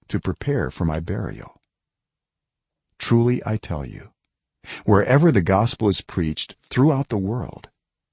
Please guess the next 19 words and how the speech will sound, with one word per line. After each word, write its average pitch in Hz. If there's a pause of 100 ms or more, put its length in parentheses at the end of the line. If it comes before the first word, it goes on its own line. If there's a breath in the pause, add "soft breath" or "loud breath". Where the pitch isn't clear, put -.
(440)
what 80
she 131
has 78
done -
will 85
also 117
be 67
told - (560)
in 90
memory 87
of -
her." - (1800 loud breath)
Then 98
Judas 131
Iscariot, 85 (160)
one 113
of 98
the 87
twelve, 87